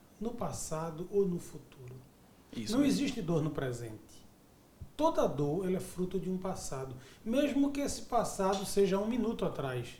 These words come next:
Speaker 2: Sim.
Speaker 1: Mas ele é fruto de um passado. Não existe dor no momento presente. Então, o que é que acontece? O passado, ele serve como experiência, para que você saiba o que fazer,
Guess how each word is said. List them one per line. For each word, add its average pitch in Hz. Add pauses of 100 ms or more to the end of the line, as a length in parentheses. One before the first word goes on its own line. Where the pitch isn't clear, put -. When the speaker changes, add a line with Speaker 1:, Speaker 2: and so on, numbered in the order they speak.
(140)
Speaker 2:
Sim. 120 (260)
Speaker 1:
Mas 131
ele 202
é 156
fruto 160
de 156
um 165
passado. 131 (480)
Não 170
existe 170
dor 139
no 147
momento 131
presente. 120 (1120)
Então, 160
o -
que 175
é 180
que 196
acontece? 185 (1080)
O 190
passado, 233
ele 220
serve 208
como 220
experiência, 175 (640)
para 156
que 180
você 170
saiba 147
o 151
que 175
fazer, 139